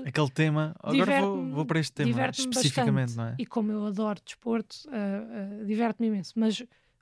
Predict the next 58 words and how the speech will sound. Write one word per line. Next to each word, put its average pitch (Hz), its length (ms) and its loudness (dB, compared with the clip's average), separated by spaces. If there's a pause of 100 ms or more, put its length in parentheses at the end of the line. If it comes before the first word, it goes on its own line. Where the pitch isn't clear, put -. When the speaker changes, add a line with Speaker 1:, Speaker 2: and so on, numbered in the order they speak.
Speaker 2:
gosto 269 220 6
de - 60 -12
fazer 285 240 -2
as 254 140 -2
duas 285 320 0
e, 262 260 -6
e 262 320 0
esse 269 160 0
exercício 247 520 -2
de, 208 560 2 (880)
ok, 214 380 2
tem 240 180 -4
mesmo 262 220 0
que - 80 -8
ser, 302 320 0
para 254 100 0
amanhã 254 380 2
tem 294 100 -4
mesmo 302 200 -10
que 170 60 2
Speaker 1:
É, 170 40 6
Speaker 2:
ser, 233 220 2
Speaker 1:
é 147 40 2
quando 165 200 2
Speaker 2:
é - 80 4
ótimo. 214 40 -2
Speaker 1:
estás 165 380 2 (400)
a 147 60 0
ser 151 180 0
mais 147 440 2
produtiva 151 420 2
a - 20 6
escrever, 139 500 2
nesta 160 260 4
altura, 156 340 2 (180)
que - 60 -12
Speaker 2:
É. 127 60 -6
Speaker 1:
começaste 127 440 2
a 135 300 2
rubrica 131 380 0
há 131 60 2
uns 131 200 -2
tempos? 143 240 0
Speaker 2:
É, 196 100 -4 (720)
sem 247 180 0
Speaker 1:
Te-, 240 40 6
te-, 233 100 0
Speaker 2:
dúvida. 214 200 0
Speaker 1:
tens 139 160 2
a 147 80 8
obrigação 147 400 2
semanal 170 320 0
de 180 80 -6
dois 185 200 2
textos, - 460 -2
não 127 120 4
é? 120 40 8
Speaker 2:
Uhum. 220 300 2